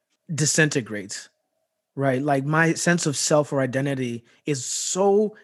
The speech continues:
tied to how I believe that things are, that if things are not the way they are, then my sense of identity starts to become, uh, becomes, uh, comes into question,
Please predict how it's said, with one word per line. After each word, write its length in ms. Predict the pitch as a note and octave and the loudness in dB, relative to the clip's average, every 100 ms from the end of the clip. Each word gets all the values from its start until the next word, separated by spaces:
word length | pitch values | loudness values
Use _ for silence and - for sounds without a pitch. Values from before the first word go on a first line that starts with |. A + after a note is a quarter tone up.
| - | -18
tied 560 | - C#3+ A#2+ F#2+ F#2+ - _ _ - | -8 -6 -6 -8 -14 -20 _ _ -6
to 140 | E3 | -2
how 500 | B2+ - E3 F#3+ F3+ | -2 -2 0 2 0
I 140 | - C#3+ | -2 -4
believe 500 | C3 B2+ C3+ C3 C3 - | -2 0 0 0 -4 -8
that 280 | C3 A#2 - | -6 -6 -4
things 280 | B2 A#2 | -4 -4
are, 340 | A2 G2 - - _ _ - - | -8 -10 -14 -20 _ _ -20 -4
that 120 | D3 | 0
if 200 | D3 B2 - | 0 -4 -8
things 260 | - G#3 F#3+ | 0 2 2
are 80 | D#3 | 0
not 160 | D3+ | 0
the 60 | C3 | -2
way 120 | B2+ | -4
they 140 | G#2+ | -6
are, 280 | G#2 F#2 G2+ _ - | -10 -12 -16 _ -10
then 100 | C3+ | -4
my 160 | C#3+ F3+ | 2 2
sense 260 | F3+ D#3 | 0 -4
of 100 | C3+ | -6
identity 640 | A#2+ A2+ A#2+ A2+ A2 G#2+ A2 | -8 -8 -8 -10 -10 -14 -16
starts 300 | - B2+ B2 | -8 -8 -8
to 60 | |
become, 460 | A#2+ - A#2 A2 G#2+ _ | -12 -12 -10 -12 -14 _
uh, 280 | A#2+ A2+ A2 G#2 - | -10 -8 -10 -12 -14
becomes, 560 | C3 - B2+ A2 G2+ - - | -12 -8 -8 -8 -12 -16 -12
uh, 200 | A2 G#2 | -12 -10
comes 240 | - B2 | -10 -8
into 160 | A2+ G2+ | -8 -12
question, 380 | - F#2+ - | -14 -14 -14